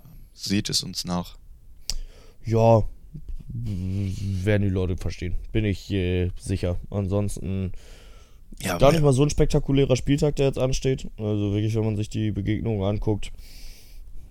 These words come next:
Speaker 2: Bayern spielt gegen Bochum, Dortmund gegen Wolfsburg.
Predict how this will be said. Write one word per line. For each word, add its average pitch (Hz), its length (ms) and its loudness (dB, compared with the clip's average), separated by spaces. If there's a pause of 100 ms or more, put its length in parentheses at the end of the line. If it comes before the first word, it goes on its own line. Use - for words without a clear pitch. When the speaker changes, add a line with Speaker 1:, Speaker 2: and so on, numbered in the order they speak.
(140)
Speaker 2:
Bayern 107 260 4
spielt 113 220 0
gegen 107 220 0
Bochum, 110 420 0
Dortmund 104 300 0
gegen 107 220 0
Wolfsburg. 107 560 2